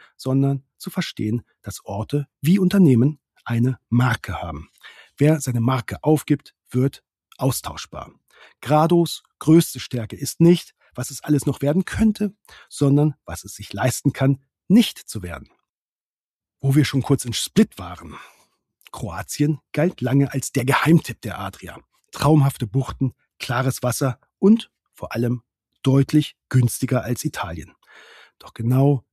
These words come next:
dieses Image bekommt gerade gewaltige Risse. In kroatischen Medien ist sogar von einem Schockmoment die Rede.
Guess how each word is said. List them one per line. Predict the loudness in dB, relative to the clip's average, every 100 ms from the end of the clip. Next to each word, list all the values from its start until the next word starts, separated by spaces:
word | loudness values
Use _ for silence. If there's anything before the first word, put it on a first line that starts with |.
| _ 4
dieses | 4 4 0
Image | 2 4 4 -4
bekommt | -10 0 2 2
gerade | -2 -2 0 2
gewaltige | 0 -2 -6 -10 -4 -4 -4 _
Risse. | 0 0 0 -12 -20 -20 _ -20 -20 -18 2
In | 4
kroatischen | 4 0 0 0 -2 2 4
Medien | 6 6 4 2 _ _
ist | -2 -2 -4
sogar | -4 -4 -6
von | -4 -2
einem | 4 4
Schockmoment | 2 0 -2 0 -2 -2 -8 -10
die | -10
Rede. | -10 -12